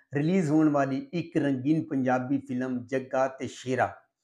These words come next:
ਇਸ ਫਿਲਮ ਦਾ ਜਿਹੜਾ ਟਾਈਟਲ ਹੈ, ਅਦਾਕਾਰ ਸੁਲਤਾਨ ਰਈ ਔਰ ਅਦਾਕਾਰ ਇਕਬਾਲ ਹਸਨ ਨੇ ਅਦਾ ਕੀਤਾ ਹੈ। ਤੇ ਇਸ ਫਿਲਮ ਦਾ ਜਿਹੜਾ ਮੌਜੂ ਹੈ, ਕਿਆਮੇ ਪਾਕਿਸਤਾਨ ਤੋਂ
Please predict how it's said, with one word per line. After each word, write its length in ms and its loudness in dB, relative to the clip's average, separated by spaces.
ਇਸ 220 2
ਫਿਲਮ 240 6
ਦਾ 80 8
ਜਿਹੜਾ 260 8
ਟਾਈਟਲ 520 6
ਹੈ, 160 8
ਅਦਾਕਾਰ 340 6
ਸੁਲਤਾਨ 500 0
ਰਈ 320 2
ਔਰ 160 -2
ਅਦਾਕਾਰ 400 0
ਇਕਬਾਲ 500 0
ਹਸਨ 340 2
ਨੇ 160 6
ਅਦਾ 240 4
ਕੀਤਾ 340 -10
ਹੈ। 120 -12
ਤੇ 80 -2
ਇਸ 180 0
ਫਿਲਮ 240 8
ਦਾ 100 8
ਜਿਹੜਾ 220 6
ਮੌਜੂ 420 6
ਹੈ, 240 10
ਕਿਆਮੇ 300 8
ਪਾਕਿਸਤਾਨ 680 2
ਤੋਂ 260 4